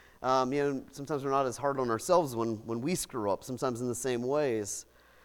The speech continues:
Kids are gonna make bad life decisions, and surely we have as well, right?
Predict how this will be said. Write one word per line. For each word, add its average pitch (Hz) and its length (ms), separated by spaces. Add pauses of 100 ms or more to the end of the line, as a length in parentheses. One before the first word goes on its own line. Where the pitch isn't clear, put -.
(260)
Kids 185 200
are 180 60
gonna 185 160
make 160 240
bad 160 260
life 165 220
decisions, 165 720
and 131 260
surely 151 360
we 143 180
have 131 260
as 123 160
well, 147 320
right? 123 300